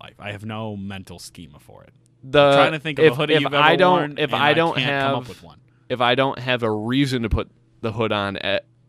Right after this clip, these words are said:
Speaker 2: as in, like,
Speaker 1: The hood.
Speaker 2: rain.
Speaker 1: Put the hood on.
Speaker 2: If I have a hood on and it's raining, I might be depressed because of the rain, but I'm not to the point
Speaker 1: Right.
Speaker 2: that I'd be
Speaker 1: 'Cause
Speaker 2: wearing
Speaker 1: when
Speaker 2: the
Speaker 1: the sun's
Speaker 2: hood
Speaker 1: out, your life's better.
Speaker 2: not in
Speaker 1: You've
Speaker 2: the rain.
Speaker 1: made this publicly knowable.
Speaker 2: Yeah. You know,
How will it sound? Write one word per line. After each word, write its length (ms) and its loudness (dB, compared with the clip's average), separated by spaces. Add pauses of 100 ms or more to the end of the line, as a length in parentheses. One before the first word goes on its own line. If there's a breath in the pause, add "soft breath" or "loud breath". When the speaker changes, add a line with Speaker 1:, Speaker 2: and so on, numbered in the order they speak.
(340)
Speaker 2:
as 240 -2
in, 200 -4
like, 140 -6
Speaker 1:
The 60 -8
hood. 240 -10
Speaker 2:
rain. 360 -4
Speaker 1:
Put 180 2
the 120 -6
hood 240 -10
on. 200 -16 (960 soft breath)
Speaker 2:
If 140 2
I 100 6
have 140 6
a 100 6
hood 220 2
on 220 0
and 120 0
it's 140 -8
raining, 640 -4 (480 soft breath)
I 100 2
might 300 2
be 120 2
depressed 420 -2
because 300 -6
of 140 -12
the 80 -4
rain, 460 -6
but 320 -2
I'm 240 -6
not 320 -2
to 100 -14
the 80 -6
point 300 -4
Speaker 1:
Right. 80 -8
Speaker 2:
that 240 -4
I'd 240 -4
be 80 -2
Speaker 1:
'Cause 80 -4
Speaker 2:
wearing 400 -6
Speaker 1:
when 100 -8
Speaker 2:
the 80 -6
Speaker 1:
the 60 -8
sun's 240 -6
Speaker 2:
hood 100 -12
Speaker 1:
out, 80 -12
your 100 -16
life's 280 -10
better. 120 -14
Speaker 2:
not 200 -4
in 80 -14
Speaker 1:
You've 80 -12
Speaker 2:
the 60 -16
rain. 100 -6
Speaker 1:
made 80 -10
this 160 -12
publicly 640 -12
knowable. 500 -14
Speaker 2:
Yeah. 220 -6 (340)
You 120 -2
know, 240 2